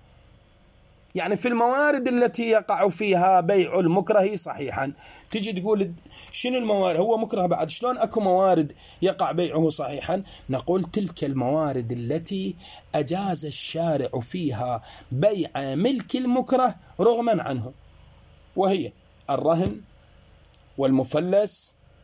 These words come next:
والمحتكر"، وربما تطلع عندنا فرد صور ومصاديق أخرى لبيع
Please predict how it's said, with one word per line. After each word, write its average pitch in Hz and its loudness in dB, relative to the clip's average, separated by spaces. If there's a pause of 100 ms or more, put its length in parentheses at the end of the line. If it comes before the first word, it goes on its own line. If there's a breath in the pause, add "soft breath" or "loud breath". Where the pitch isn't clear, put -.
(300)
والمحتكر"، 196 0 (460)
وربما 262 2
تطلع 202 -4
عندنا 202 -2 (360 loud breath)
فرد 185 0 (200)
صور 196 0 (240)
ومصاديق 143 -2 (220)
أخرى 185 4
لبيع 147 0